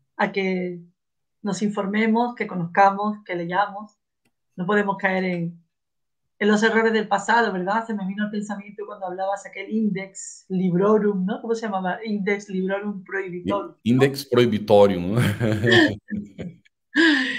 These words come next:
Speaker 1: Y yo tengo que reconocer que he caído alguna vez en esto, ¿no?
Speaker 2: No
Speaker 1: De
Speaker 2: se
Speaker 1: tratar
Speaker 2: puede
Speaker 1: de
Speaker 2: hacer ni el Index Prohibitorium ni el Recomendatorium.
Speaker 1: Eh, claro, porque uno excluye al otro, ¿no?
Speaker 2: Sí.
Speaker 1: Pero queda, queda la invitación, eh,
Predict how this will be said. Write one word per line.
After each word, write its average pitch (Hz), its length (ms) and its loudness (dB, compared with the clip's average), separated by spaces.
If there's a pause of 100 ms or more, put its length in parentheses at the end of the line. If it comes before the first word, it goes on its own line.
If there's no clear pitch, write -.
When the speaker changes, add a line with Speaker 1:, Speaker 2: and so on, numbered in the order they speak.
(140)
Speaker 1:
Y 208 80 0
yo 214 120 10
tengo 220 200 8
que 214 60 6
reconocer 202 560 0
que 208 100 -2
he 185 40 -2
caído 196 280 -2
alguna 185 300 -4
vez 190 240 -10
en 185 100 -14
esto, 190 340 -14
¿no? - 80 -20 (140)
Speaker 2:
No 107 180 0
Speaker 1:
De 117 40 0
Speaker 2:
se 185 60 -2
Speaker 1:
tratar 190 180 0
Speaker 2:
puede 131 180 6
Speaker 1:
de 131 80 4
Speaker 2:
hacer 123 340 -2
ni 135 200 0
el 135 220 -2
Index 120 480 -2
Prohibitorium 113 720 2
ni 127 120 0
el 131 80 0
Recomendatorium. 113 1200 2
Speaker 1:
Eh, 123 460 2 (340)
claro, 202 320 0
porque 196 200 -2
uno 220 180 4
excluye 226 480 2
al 170 200 -8
otro, 165 140 -14
¿no? 160 160 -8
Speaker 2:
Sí. 135 300 -2
Speaker 1:
Pero 175 460 -4
queda, 220 360 2
queda 214 200 0
la 214 80 -2
invitación, 208 800 -4 (540)
eh, 185 560 -2